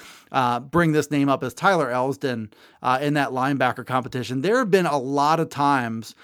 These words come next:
where I've talked as if Kobe King winning that job is a foregone conclusion.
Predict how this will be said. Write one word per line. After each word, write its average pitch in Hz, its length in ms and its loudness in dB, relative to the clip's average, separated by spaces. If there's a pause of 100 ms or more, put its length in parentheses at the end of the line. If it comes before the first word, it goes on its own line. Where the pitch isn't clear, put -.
(200)
where 139 340 0
I've 156 320 2
talked 147 480 -4
as 139 300 -4
if 139 240 0
Kobe 143 280 0
King 139 300 0
winning 131 260 0
that 135 160 0
job 120 360 2
is 117 80 -4
a 120 80 -6
foregone 113 440 -4
conclusion. 101 640 -10